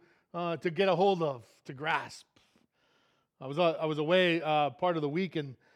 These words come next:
uh, I was on my phone, and I was, someone was trying to call me, and I don't know if my phone has issues or what, but I could hear them perfectly fine. So they would call my truck, my truck,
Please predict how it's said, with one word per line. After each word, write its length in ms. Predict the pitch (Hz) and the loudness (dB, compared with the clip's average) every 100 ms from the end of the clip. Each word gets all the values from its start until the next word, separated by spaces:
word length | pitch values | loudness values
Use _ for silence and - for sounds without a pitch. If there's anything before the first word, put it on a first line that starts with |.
| _ _ _ 135 | _ _ _ -14
uh, 200 | 127 127 | -12 -10
I 20 | |
was 120 | 131 | -4
on 140 | 180 170 | -4 -2
my 120 | 139 | -6
phone, 560 | - 185 185 160 127 - _ _ - | -4 -4 -4 -6 -12 -20 _ _ -18
and 140 | 131 | -14
I 20 | |
was, 160 | 131 - - | -14 -14 -10
someone 240 | 196 175 | -8 -8
was 100 | 151 | -8
trying 200 | 190 165 | -6 -6
to 60 | 139 | -8
call 300 | 165 170 151 | -8 -6 -8
me, 140 | 135 | -10
and 220 | 123 120 - _ _ _ _ - | -12 -16 -20 _ _ _ _ -18
I 100 | 135 | -14
don't 120 | 135 | -10
know 140 | 135 | -10
if 120 | 127 | -10
my 140 | 131 117 | -12 -14
phone 300 | 135 135 131 | -12 -12 -10
has 180 | 120 117 | -10 -12
issues 340 | 120 120 110 | -14 -14 -14
or 100 | 113 | -12
what, 240 | 117 107 110 | -10 -12 -14
but 140 | 113 _ _ _ _ _ _ _ _ _ | -20 _ _ _ _ _ _ _ _ _
I 180 | 165 214 | 2 4
could 180 | - 185 | 4 -2
hear 240 | 143 208 | -2 -2
them 260 | 190 190 156 | -2 -4 -6
perfectly 520 | - 175 - 160 147 | -10 -8 -8 -10 -12
fine. 440 | 123 - 143 - 107 | -14 -14 -12 -12 -14
So 120 | 131 | -8
they 100 | 139 | -6
would 140 | 139 | -6
call 180 | - 175 | -2 0
my 140 | 175 156 | 0 -6
truck, 400 | - 156 135 156 | -4 -4 -4 -10
my 160 | 135 | -10
truck, 260 | - 180 | -4 -6